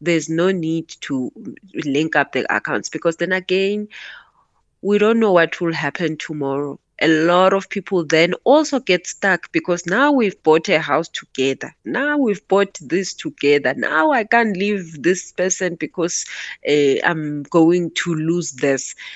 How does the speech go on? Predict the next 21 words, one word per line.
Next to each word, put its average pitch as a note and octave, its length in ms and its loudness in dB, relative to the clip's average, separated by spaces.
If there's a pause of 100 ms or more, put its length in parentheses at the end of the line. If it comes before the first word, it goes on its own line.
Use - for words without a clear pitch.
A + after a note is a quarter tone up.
(240)
That F3 220 2
is A#3 160 0
why E3 180 0
also D#3 380 -2
when D#3 180 -2
you're D3+ 100 -8
getting G#3 380 0
married, D3 480 -4 (180)
now D#3 220 2
this D3+ 260 0
is D#3 160 -2
a C3 120 0
co-, - 180 -12
more D#3 380 2
committed C#3+ 560 -2
relationship. C3 680 -6 (760)
Try D4+ 260 -2
to D#4 160 -2
get F3 240 0
the E3 80 0
contract E3+ 640 -4